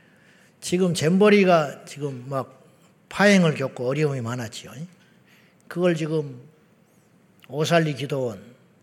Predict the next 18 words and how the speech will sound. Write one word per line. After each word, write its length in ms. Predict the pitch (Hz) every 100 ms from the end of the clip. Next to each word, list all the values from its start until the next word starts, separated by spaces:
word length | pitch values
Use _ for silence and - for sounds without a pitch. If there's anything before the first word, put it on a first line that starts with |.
| _ _ _ _ _ _ _ -
그다음 300 | 127 120 117
세den교회, 760 | 160 170 165 151 135 131 117
사랑의 480 | 113 151 165 160 135
교회 220 | 123 110
이런 300 | 117 139 156
데서 380 | 131 113 113 107
장소를 520 | - 139 156 147 127
제공해가지고 840 | - 147 131 117 120 110 107 101 -
그나마 640 | - 165 175 175 180 180 - _ _ _ _ _
조금 300 | - 156 160
수습해가고 880 | - 185 156 147 139 123 107 101 117 _ _ _ _ _ _ _
국제적인 520 | - 139 165 147 135
망신인데 880 | 127 147 135 143 117 110 127 - _ _ _ _ _ _ _ _ _ 147
이렇게 240 | 135 143
지금 400 | 127 127 117 110 -
넘어가고 440 | 139 156 135 127 107
있는 180 | 110
거지요. 300 | 107 - -